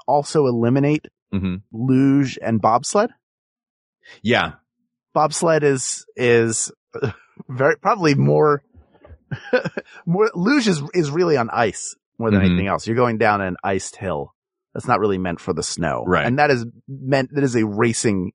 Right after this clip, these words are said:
Speaker 1: implement. Bobsledding is cool 'cause you all sit together.
Speaker 2: Mm-hmm.
Speaker 1: I like Cool Runnings too. It's a real enjoyable movie,
Speaker 2: <laughs>
Speaker 1: but I also don't wanna be enclosed. I think there has to be some freedom to it.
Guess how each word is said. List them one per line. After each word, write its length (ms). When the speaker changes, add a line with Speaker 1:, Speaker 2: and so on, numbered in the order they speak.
Speaker 1:
implement. 640
Bobsledding 880
is 300
cool 360
'cause 200
you 80
all 120
sit 240
together. 380
Speaker 2:
Mm-hmm. 340
Speaker 1:
I 100
like 240
Cool 240
Runnings 380
too. 300
It's 140
a 80
real 200
enjoyable 460
movie, 400
Speaker 2:
<laughs> 600
Speaker 1:
but 100
I 80
also 260
don't 260
wanna 200
be 360
enclosed. 1040
I 80
think 220
there 180
has 240
to 80
be 80
some 380
freedom 600
to 200
it. 140